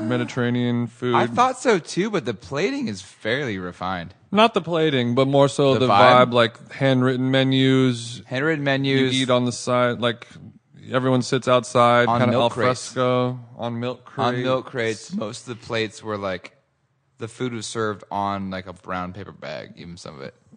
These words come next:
Speaker 2: It's a
Speaker 1: Food
Speaker 2: trip.
Speaker 1: being served on a brown paper
Speaker 2: It was
Speaker 1: bag.
Speaker 2: awesome.
Speaker 1: What kind of music are they playing in there?
Speaker 2: I didn't hear anything 'cause I was outside. So
Speaker 1: Got a little Tame Impala in there, probably, don't they?
Speaker 2: Probably, bro.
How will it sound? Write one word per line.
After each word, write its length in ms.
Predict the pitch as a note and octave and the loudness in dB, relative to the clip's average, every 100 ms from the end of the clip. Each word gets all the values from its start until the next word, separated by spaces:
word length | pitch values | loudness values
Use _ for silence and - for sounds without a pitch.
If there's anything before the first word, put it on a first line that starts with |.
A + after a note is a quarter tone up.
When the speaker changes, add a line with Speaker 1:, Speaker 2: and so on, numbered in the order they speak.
| - | -20
Speaker 2:
It's 140 | G2 - | -18 -18
a 40 | |
Speaker 1:
Food 300 | - B2+ C3+ | -8 -2 0
Speaker 2:
trip. 80 | C3 | 0
Speaker 1:
being 240 | B2 B2 A2+ | 0 -2 -4
served 280 | C3 B2 | -4 -4
on 100 | B2 | -4
a 60 | A2+ | -8
brown 240 | A2 G#2+ | -8 -8
paper 200 | A2 G2 | -8 -10
Speaker 2:
It 60 | G#2 | -8
was 80 | G2+ | 0
Speaker 1:
bag. 280 | C#3+ D3+ D3 | 4 4 4
Speaker 2:
awesome. 100 | C#3 | 2
Speaker 1:
What 100 | D3+ | 2
kind 120 | D3+ | 2
of 80 | C#3+ | 4
music 300 | D3+ C3+ A#2+ | 0 0 -2
are 120 | A2+ | 0
they 80 | G#2+ | -2
playing 260 | A#2 A2+ A2 | -2 -2 0
in 100 | A2 | -2
there? 240 | A2 A#2+ A#2+ | -2 -6 -8
Speaker 2:
I 60 | |
didn't 180 | D3+ G2+ | -8 -8
hear 100 | G2 | -8
anything 240 | F#2+ F#2+ | -8 -8
'cause 120 | F2+ F2+ | -10 -8
I 100 | F2 | -8
was 80 | F2 | -10
outside. 420 | D#2+ - D#2+ E2 | -14 -14 -16 -16
So 120 | - D#2+ | -20 -20
Speaker 1:
Got 100 | - - | -14 -10
a 20 | |
little 180 | G#2 G2+ | -8 -8
Tame 260 | - B2 A2 | -6 -6 -4
Impala 360 | A#2 B2 B2+ | -6 -6 -4
in 80 | B2 | -6
there, 140 | - - | -8 -10
probably, 280 | - C#2 C2+ | -10 -10 -10
don't 240 | C2 C2+ | -10 -12
they? 100 | C#2+ | -12
Speaker 2:
Probably, 300 | C#2+ D2+ D2+ | -14 -14 -14
bro. 140 | D2 | -16